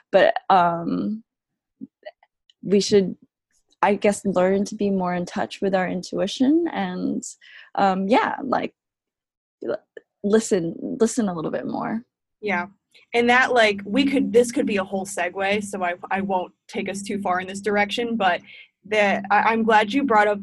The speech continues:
Speaker 2: like, the topic of doing your service, your business service for free, um, because I have been in that situation before where I have done free work for family members or for friends, and it's true, like, it's, if,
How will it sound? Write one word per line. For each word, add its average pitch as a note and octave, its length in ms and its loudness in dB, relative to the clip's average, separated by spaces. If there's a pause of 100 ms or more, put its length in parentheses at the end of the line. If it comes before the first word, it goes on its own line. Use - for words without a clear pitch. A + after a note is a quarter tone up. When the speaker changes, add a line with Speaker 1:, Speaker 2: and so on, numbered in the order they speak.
Speaker 2:
like, F3 360 -4
the G3+ 80 -4
topic G3 380 -4
of D#3+ 140 -8 (200)
doing G3 580 -6
your F#3+ 260 -4
service, G3+ 600 -4
your F#3+ 100 -4
business F#3 420 -8
service F#3+ 320 -6
for F#3+ 120 -12
free, G#3 480 -4 (380)
um, F3+ 380 2
because G3+ 680 0
I A3 260 4
have G3+ 240 0
been G3+ 180 2
in F#3+ 100 0
that - 160 -8
situation F#3+ 500 -8
before F3+ 420 -6
where F3 200 -4
I F3 240 -2
have G3 180 -4 (380)
done A3+ 260 4
free A3+ 240 -2
work G3+ 280 2 (180)
for F#3 340 -6
family C4+ 260 2
members A#3 380 2
or F#3+ 80 -4
for F#3+ 240 -10
friends, G#3+ 480 2
and G3 360 -2 (240)
it's - 160 -8
true, G4 200 2
like, A3 260 2
it's, A#3+ 300 2 (300)
if, A#3 160 4